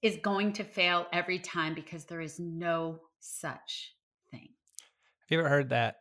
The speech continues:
Speaker 2: story of Mother Teresa? When, um, so I, I, s-, we, the sisters had told us this 'cause I'd spent a month there. So they kinda had talked with the,
Speaker 1: Oh,
Speaker 2: the, the
Speaker 1: wow.
Speaker 2: people. And s-, one of the sisters told a story of how a volunteer had come to Mother Teresa and said,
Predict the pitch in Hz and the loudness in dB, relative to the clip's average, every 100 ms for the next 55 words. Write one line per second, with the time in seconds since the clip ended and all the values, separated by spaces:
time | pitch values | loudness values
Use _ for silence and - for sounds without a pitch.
0 | - - - 117 113 113 110 - 110 - | -10 -6 0 0 2 0 -2 -4 -4 -4
1 | 139 151 _ _ _ - 117 113 113 - | -4 -6 _ _ _ -4 -2 0 -2 -4
2 | - - 117 113 110 110 _ - - - | -6 0 2 2 0 -4 _ -20 -14 0
3 | 135 120 123 127 113 139 - - - - | 0 2 4 4 2 -8 -18 -12 -8 -6
4 | 135 135 131 - 185 - 131 123 - 123 | -6 0 2 4 4 2 0 0 2 2
5 | 120 - 117 - 123 - 131 - 127 143 | 2 0 0 2 2 2 0 0 2 4
6 | 151 - 113 101 110 123 117 113 120 110 | 2 0 0 0 -2 0 -2 -2 -2 -2
7 | 107 120 104 117 - 113 - - - - | -2 -2 -2 -4 -2 -2 -2 -12 -18 -16
8 | - - - 120 123 101 101 117 120 127 | -16 -18 -6 4 6 6 2 0 0 2
9 | 123 120 113 110 113 - - _ _ - | 2 2 2 0 2 2 0 _ _ -20
10 | _ _ _ _ _ 156 147 139 151 143 | _ _ _ _ _ 8 8 8 6 4
11 | 131 139 123 - 127 123 120 117 117 117 | 4 6 4 4 6 6 6 6 6 4
12 | - - - - 120 117 123 123 117 - | 0 -20 -8 0 2 2 2 2 0 0
13 | 135 127 120 - 127 117 113 - 113 - | 2 2 0 0 2 2 2 0 0 0
14 | 117 104 - 110 107 | 0 0 2 2 0